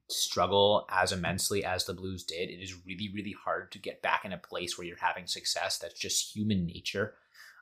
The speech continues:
Um, whether it's sports, work, relationship,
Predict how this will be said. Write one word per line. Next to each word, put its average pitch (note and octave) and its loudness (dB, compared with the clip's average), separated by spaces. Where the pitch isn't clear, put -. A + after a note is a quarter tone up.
Um, F2 4
whether F#2+ 2
it's F#2 0
sports, - 2
work, F#2 4
relationship, F#2 2